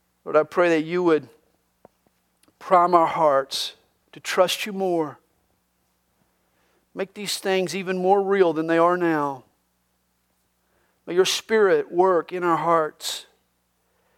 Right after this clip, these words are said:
May we relive that day so long ago when Jesus was crushed by the executioners, when his blood was spilt.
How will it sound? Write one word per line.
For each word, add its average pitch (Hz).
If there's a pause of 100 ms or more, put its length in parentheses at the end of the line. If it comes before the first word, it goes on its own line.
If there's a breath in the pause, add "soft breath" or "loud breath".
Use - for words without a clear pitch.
(300)
May 170
we 185
relive 196
that 165
day 170
so 147
long 175
ago 156
when 147
Jesus 165
was 147
crushed - (1300)
by 160
the 160
executioners, 156 (1000)
when 165
his 170
blood 160
was 151
spilt. 151